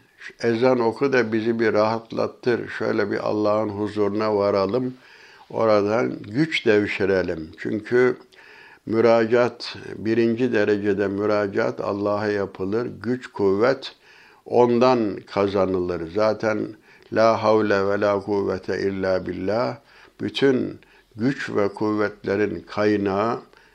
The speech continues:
sebebi Allah'tır. Cenab-ı Hak zaten hani "İn tansurullah yansurkum."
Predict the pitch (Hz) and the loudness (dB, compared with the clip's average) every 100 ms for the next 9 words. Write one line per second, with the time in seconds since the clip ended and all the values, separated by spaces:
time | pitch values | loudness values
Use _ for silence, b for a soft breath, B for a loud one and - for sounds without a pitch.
0 | b - - 110 107 101 92 - 101 101 | b -10 -4 0 2 2 0 0 2 2
1 | 101 98 95 - 82 78 - - 104 104 | 2 0 -4 -10 -10 -10 -12 -4 -2 0
2 | 101 95 123 127 - _ B B _ 110 | 0 0 -2 -2 -14 _ B B _ -2
3 | 107 107 107 104 107 104 107 104 107 104 | -2 0 -2 0 -2 -2 -4 -4 -2 -4
4 | 104 104 101 101 104 104 101 98 98 - | -4 -4 -2 0 0 2 0 0 -4 -4
5 | 110 104 101 85 | -4 -2 -4 -4